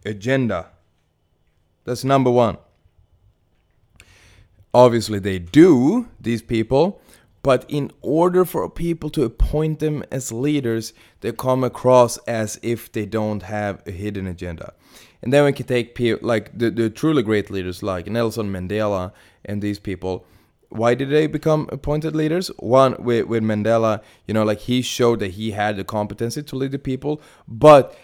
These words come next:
he also showed that he actually cared for the people and he didn't have a hidden agenda.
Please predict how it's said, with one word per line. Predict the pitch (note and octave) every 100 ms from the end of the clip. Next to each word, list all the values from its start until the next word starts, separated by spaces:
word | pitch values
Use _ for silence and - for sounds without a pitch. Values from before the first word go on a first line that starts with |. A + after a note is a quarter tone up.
| _
he | C3+ D#3
also | G3+ G3+
showed | F3 - D3+ D3+ C3+ A#2 A#2 - _
that | B2 C3
he | C3+ D3 - -
actually | E3+ F#3+ G3 - E3 D#3 D3+
cared | D3 - C#3 C#3+ C3+
for | -
the | C#3
people | C3 A#2+ A2 C3 C3
and | B2+
he | C3
didn't | A#2 A2+ G#2 A#2 G#2
have | G#2 A2 A2 -
a | G2+
hidden | F2 A2 A#2
agenda. | B2 B2 F#3 C#3+